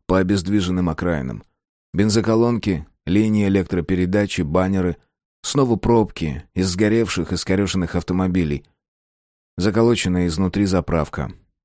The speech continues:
Там пытались выжить забаррикадировавшиеся люди. Но Морфей победил. Тёмные силуэты стояли у окон, провожая затуманенными глазами внедорожник. Корней утёрся рукавом и увидел, что слёзы чуть светятся на солнце.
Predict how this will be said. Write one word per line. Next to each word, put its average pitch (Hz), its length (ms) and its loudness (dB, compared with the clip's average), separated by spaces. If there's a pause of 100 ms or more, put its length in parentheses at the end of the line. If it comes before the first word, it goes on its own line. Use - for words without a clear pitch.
(120)
Там 98 180 2
пытались 95 380 2
выжить 95 320 2
забаррикадировавшиеся 87 1120 0
люди. 78 360 -2 (520)
Но 95 100 2
Морфей 110 380 4
победил. 98 680 2 (420)
Тёмные 107 400 2
силуэты 101 480 2
стояли 92 460 0
у 82 100 2
окон, 92 400 0
провожая 90 540 0
затуманенными 87 760 0
глазами 80 540 -2
внедорожник. 76 800 -6 (720)
Корней 123 320 2
утёрся 110 420 2
рукавом 104 460 2
и 95 40 2
увидел, 95 380 2
что 87 200 -4
слёзы 95 540 0
чуть - 260 -4
светятся 92 560 -2
на 80 140 -2
солнце. - 500 -6